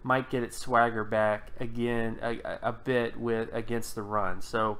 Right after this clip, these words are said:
that's kinda what I wanna see in this particular matchup, is how the, how the Chiefs defense performs against the Chargers offense, uh, particularly when it comes to running downs, because that's been an area of weakness for the Chiefs so far in two weeks.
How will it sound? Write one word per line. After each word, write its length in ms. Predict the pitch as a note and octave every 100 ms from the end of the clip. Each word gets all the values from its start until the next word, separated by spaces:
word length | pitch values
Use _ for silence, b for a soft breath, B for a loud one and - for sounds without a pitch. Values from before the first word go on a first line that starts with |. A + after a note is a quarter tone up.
| B B B -
that's 240 | D3+ D3+
kinda 380 | - E3 D#3+ D#3+
what 240 | C3+ G#2+
I 160 | G#2+ A#2+
wanna 200 | A#2+ A2+
see 160 | -
in 60 | A#2
this 120 | A2+
particular 340 | - A#2 A#2 A2+
matchup, 380 | A2 G#2+ A#2
is 100 | G#2+
how 160 | B2 B2
the, 140 | A#2+ -
how 180 | C#3 C#3
the 100 | C3
Chiefs 340 | - C#3+ A#2+
defense 500 | - A#2+ A#2+ A#2+ A2+
performs 560 | - A2 - A#2+ A2+ A2+
against 300 | A2 G#2+ -
the 60 |
Chargers 480 | G2+ A2 G#2+ G#2 F#2+ -
offense, 600 | G2 G2 - - - - B B B B
uh, 140 | - G#2
particularly 460 | A#2+ F3 F3 E3
when 100 | D3+
it 80 | C3+
comes 240 | C#3 C3 A#2
to 100 | A2+
running 420 | A2 A2+ A2 G2+
downs, 280 | G2+ F#2+ -
because 300 | A#2 A#2 A2+
that's 240 | C3 -
been 100 | C#3
an 160 | A#2 A2+
area 300 | A#2 A2+ G2+
of 120 | G2+
weakness 320 | G#2+ - G2+
for 140 | -
the 80 | G2
Chiefs 260 | - G#2+ -
so 140 | G2+
far 220 | - G2+
in 40 | F#2+
two 200 | - A2
weeks. 320 | D#3 D3